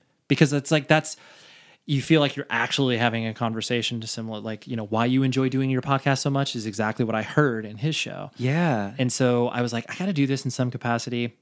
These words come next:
Speaker 1: I enlisted a couple of my friends. Um, we started it. It was called, you know, First World Problems. If you go all the way back in the archives of the Hundred Words podcast feed.
Speaker 2: Yeah.
Speaker 1: Um, it just became really, really hard to balance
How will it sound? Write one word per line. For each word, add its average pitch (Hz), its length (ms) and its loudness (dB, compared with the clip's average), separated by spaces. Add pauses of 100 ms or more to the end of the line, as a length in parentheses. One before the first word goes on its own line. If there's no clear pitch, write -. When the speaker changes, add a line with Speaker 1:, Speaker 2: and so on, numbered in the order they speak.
(160)
Speaker 1:
I 127 60 0
enlisted 135 300 0
a 127 40 0
couple 135 200 -2
of 131 60 0
my 120 120 0
friends. 117 460 -4 (280)
Um, 110 400 -4
we 110 80 -4
started 120 380 0
it. 117 140 0
It 110 40 -6
was 107 100 -8
called, 113 300 -4
you 110 60 -4
know, 104 100 -6
First - 320 0
World 117 160 0
Problems. 113 500 -2
If 110 220 -8
you 113 100 -6
go 110 200 -2
all 127 200 0
the 120 80 0
way 117 80 0
back 110 320 -2
in 113 80 -6
the 110 80 -6
archives 107 480 -6
of 104 480 -10
the 110 360 -8
Hundred 110 260 -6
Words 107 160 -6
podcast 107 480 -6
feed. 110 240 -10 (240)
Speaker 2:
Yeah. 127 240 2
Speaker 1:
Um, 113 340 2 (380)
it 151 60 4
just 165 160 2
became 139 580 2
really, 127 280 2
really 120 180 0
hard 113 340 0
to 117 80 -4
balance 113 600 -2